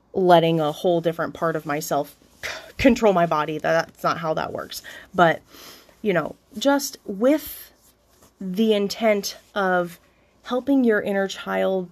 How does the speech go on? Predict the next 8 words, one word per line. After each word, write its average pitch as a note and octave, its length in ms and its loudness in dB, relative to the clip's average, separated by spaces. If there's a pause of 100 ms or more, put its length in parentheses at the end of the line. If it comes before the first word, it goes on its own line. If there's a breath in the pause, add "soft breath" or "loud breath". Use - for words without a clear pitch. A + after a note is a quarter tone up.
(100)
feel B3+ 540 2
happiness, F3 960 -6
feel C4 300 0
enjoyment. E3+ 1120 -2 (2000 soft breath)
Play F4+ 160 4
with F#4+ 100 4
the G4 60 2
dogs, D4 440 4